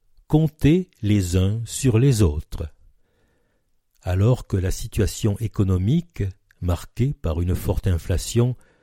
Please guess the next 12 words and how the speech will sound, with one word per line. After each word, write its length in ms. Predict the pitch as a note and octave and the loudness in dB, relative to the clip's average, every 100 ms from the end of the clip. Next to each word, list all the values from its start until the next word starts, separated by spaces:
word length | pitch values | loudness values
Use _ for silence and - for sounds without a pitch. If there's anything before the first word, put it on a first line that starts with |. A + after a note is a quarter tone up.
| _ _ _ - | _ _ _ 0
place 520 | A2 C3 D3 - G#2 | 2 2 -2 -4 -6
nombre 720 | F#2+ F#2+ F#2+ C3+ E3+ A2+ F#2+ | -4 0 4 4 4 2 2
de 120 | E2+ | 0
Français 680 | - F#2 F#2 F#2 - D#3+ D#3+ | -4 -4 -2 -2 -2 -2 -2
dans 200 | F2+ F2 | -4 -4
une 280 | F2 F#2 E2+ | -2 -2 -2
situation 680 | - A#2 - F2 - D#3+ | -4 -6 -4 -4 -2 -2
de 140 | C#3 F#2+ | 0 -2
plus 240 | - F2+ | -2 -2
en 80 | F2 | -2
plus 180 | - D#2 | -4 -2
délicate, 720 | A2 B2 - E2 F#2+ - | 0 -2 -4 -4 -4 -6